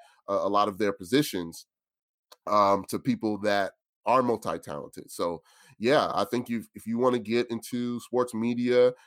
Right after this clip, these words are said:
you gotta be able to not only know the technical sides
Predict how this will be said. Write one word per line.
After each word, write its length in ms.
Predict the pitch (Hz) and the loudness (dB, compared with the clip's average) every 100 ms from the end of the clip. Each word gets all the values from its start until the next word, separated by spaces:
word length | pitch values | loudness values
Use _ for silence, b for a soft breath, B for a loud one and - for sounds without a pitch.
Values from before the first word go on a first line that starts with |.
| b | b
you 100 | 101 | -2
gotta 200 | 113 117 | 2 2
be 180 | 110 113 | 2 0
able 200 | 110 113 | -2 -4
to 360 | - 123 120 117 - | -4 -2 -2 -4 -2
not 180 | 117 113 | 0 4
only 320 | 131 123 104 - | 2 2 -6 -4
know 220 | 113 113 | 0 2
the 120 | 98 | 0
technical 540 | 95 - 139 131 113 104 | -2 0 0 -2 -4 -4
sides 640 | - 95 85 87 - | 0 2 2 -2 -8